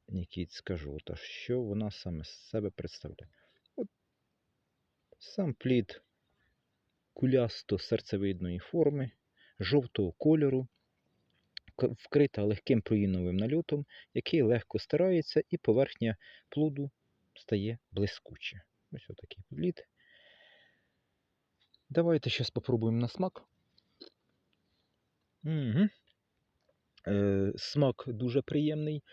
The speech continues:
м'якоть ніжна, жовта, середньоволокниста, дуже солодка і соковита.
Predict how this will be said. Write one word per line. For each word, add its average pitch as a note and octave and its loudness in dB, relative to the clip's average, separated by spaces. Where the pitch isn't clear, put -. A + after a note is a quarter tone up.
м'якоть B2+ 0
ніжна, C3 0
жовта, C3 2
середньоволокниста, A#2+ 4
дуже A#2+ 4
солодка C3+ 2
і E3 0
соковита. - 0